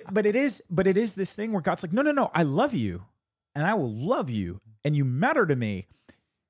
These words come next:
even if you don't think so, and even if you don't want to be, like, nah, I'm here." Uh,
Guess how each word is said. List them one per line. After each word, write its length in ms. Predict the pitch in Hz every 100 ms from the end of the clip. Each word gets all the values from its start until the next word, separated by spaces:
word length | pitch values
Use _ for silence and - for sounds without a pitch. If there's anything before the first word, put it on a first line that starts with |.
| _ _ _ _ _ -
even 240 | 277 294
if 120 | 294
you 140 | 269 285
don't 360 | 294 294 - 180
think 180 | 254
so, 200 | 226 262
and 80 | 254
even 240 | 254 233 220
if 120 | 220
you 80 | 233
don't 200 | 247 -
want 320 | 208 - -
to 80 | 202
be, 160 | 175 139
like, 220 | 135 135 _ - - -
nah, 520 | 151 151 147 151 147
I'm 120 | - 147
here." 260 | 139 92 - _ _ _ _ 156
Uh, 300 | 147 135